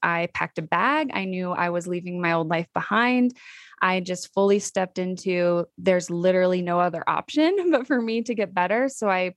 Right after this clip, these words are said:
put everything that I had into this process of healing, really got into healing my trauma, learning tools to help me move forward,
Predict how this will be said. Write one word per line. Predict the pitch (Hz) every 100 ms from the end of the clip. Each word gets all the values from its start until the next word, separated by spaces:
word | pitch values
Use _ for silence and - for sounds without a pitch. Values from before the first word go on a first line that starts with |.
| _
put | - 190 180
everything | 196 220 214 202
that | 190
I | 185
had | 180 175 180 196
into | 180 180 - 180 175 180 180 - - - - _
this | 196 180 -
process | - - 175 196 190
of | 175
healing, | 254 254 254 247 247 214
really | 202 202
got | 196 185
into | 185 185 - 185 185
healing | - 180 175
my | 175 175
trauma, | - 233 220 220 214 208
learning | 185 185 185
tools | 180 208 202 196 196
to | -
help | 190 190
me | 180 180
move | 175 170
forward, | - 202 202 202 196 196